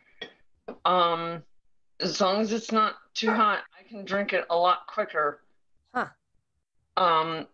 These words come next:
Speaker 1: I, now during the, my, I go to, well, I haven't been to him in a while, but my acupuncturist, he's from China, and he tells me,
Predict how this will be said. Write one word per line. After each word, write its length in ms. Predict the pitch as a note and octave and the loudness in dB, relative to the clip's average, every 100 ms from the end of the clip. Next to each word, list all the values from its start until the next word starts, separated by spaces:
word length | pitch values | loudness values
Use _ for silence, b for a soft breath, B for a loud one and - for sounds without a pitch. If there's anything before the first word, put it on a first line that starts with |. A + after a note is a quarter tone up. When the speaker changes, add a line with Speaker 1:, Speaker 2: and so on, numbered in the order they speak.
| - | 0
Speaker 1:
I, 200 | F3 F3 - F#3 | 2 2 -2 0
now 340 | G#3 G3 F#3 | 2 4 2
during 300 | G#3+ G#3+ G#3 | 2 2 2
the, 200 | E3 - _ _ _ | -2 -6 _ _ _
my, 440 | - F#3 F#3 F3+ E3+ - | -2 2 4 2 0 -2
I 120 | - | -2
go 220 | F#3 G#3 G#3+ | 2 2 2
to, 280 | F#3 D#3 C3 - | 2 0 -6 -10
well, 120 | D3 | 0
I 60 | E3 | 2
haven't 280 | F#3+ E3+ C#3+ | 2 -2 -2
been 180 | E3 D#3 | -2 -2
to 140 | E3 | -2
him 100 | D#3 | 2
in 60 | D3 | 2
a 100 | D3 | 4
while, 180 | C3+ | 2
but 160 | C3 - | 0 0
my 140 | D#3 D#3 E3 | 2 4 2
acupuncturist, 1000 | - F3+ E3+ D3 - C#3 B2 - - - _ | -4 -8 -8 -6 0 0 0 -6 -12 -16 _
he's 340 | E3+ E3 C#3 | -6 -4 -4
from 300 | - F3 E3+ | 0 0 0
China, 480 | D#3+ E3+ D#3 C#3+ - _ _ _ _ _ _ _ _ - | -2 -2 -2 -4 -8 _ _ _ _ _ _ _ _ 0
and 260 | G3 F#3 | 0 0
he 240 | E3+ G3 F#3+ | -2 0 -2
tells 500 | - G#3 E3+ E3+ F3 | 0 0 2 0 -2
me, 420 | F3 E3 E3 D#3 | -6 -4 -6 -10